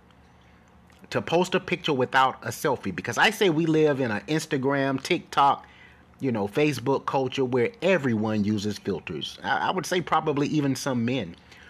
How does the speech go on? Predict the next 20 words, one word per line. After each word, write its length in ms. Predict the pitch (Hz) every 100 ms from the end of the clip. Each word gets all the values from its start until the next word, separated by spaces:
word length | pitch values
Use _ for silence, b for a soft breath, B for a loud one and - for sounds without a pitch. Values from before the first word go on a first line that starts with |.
| B 120
We 160 | 151
don't 400 | 127 104 165 147
like 280 | 139 143 -
to 100 | 127
look 220 | 120 120
at 100 | 120
our 160 | 117 107
natural 480 | 104 107 - 95 90
selves. 520 | - 87 58 53 -
So 140 | 95
my, 200 | 92 -
so 160 | - 120
my 180 | 160 190
hat 360 | 160 156 - - B B B _
is 160 | 127 104
definitely 640 | 127 147 143 110 110 113 104
off 340 | 113 113 107 -
to 100 | 107
Vanessa 480 | 104 107 117 - 101
Williams 580 | 107 117 110 107 101